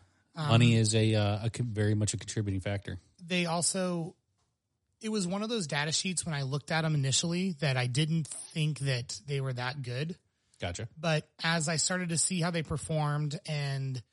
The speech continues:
Speaker 1: like I've said many times on here, um, and we'll have to get him on sometime, my brother also plays very competitively.
Speaker 2: Yes.
Speaker 1: And him and I talked openly about it at the L V O, about how powerful the accursed cultists were.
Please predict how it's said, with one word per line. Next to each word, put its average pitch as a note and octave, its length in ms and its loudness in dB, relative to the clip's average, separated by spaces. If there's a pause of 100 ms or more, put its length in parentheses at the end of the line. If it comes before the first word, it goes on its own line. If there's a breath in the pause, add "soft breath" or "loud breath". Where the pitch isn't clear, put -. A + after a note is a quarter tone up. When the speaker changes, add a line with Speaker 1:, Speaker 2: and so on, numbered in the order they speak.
(340)
Speaker 1:
like G3 120 0
I've F#3+ 100 2
said F3 160 0
many D3+ 220 0
times C#3+ 240 -4
on C#3 80 -4
here, C3+ 400 -4
um, B2 320 0
and A#2+ 40 2
we'll C3 100 4
have C#3+ 140 2
to C#3+ 60 0
get C3+ 140 0
him B2+ 100 0
on B2 120 -2
sometime, B2 340 -2
my B2 120 0
brother C#3 300 0
also C3 260 -2
plays C3+ 260 -2
very C3+ 180 0
competitively. C#3 640 0 (100)
Speaker 2:
Yes. - 300 -2
Speaker 1:
And C#3+ 80 0
him D3+ 140 4
and C#3+ 100 2
I B2+ 60 -2
talked C#3+ 360 -4
openly D3 380 6
about B2+ 200 0
it C3 40 -2
at B2 60 -4
the B2 100 -2
L B2 120 -2
V B2+ 160 -2
O, C#3 40 2
about B2+ 160 -2
how C3 160 -2
powerful C#3+ 580 -4
the A2+ 120 -8
accursed B2 380 -8
cultists B2 420 -6
were. C3+ 220 -14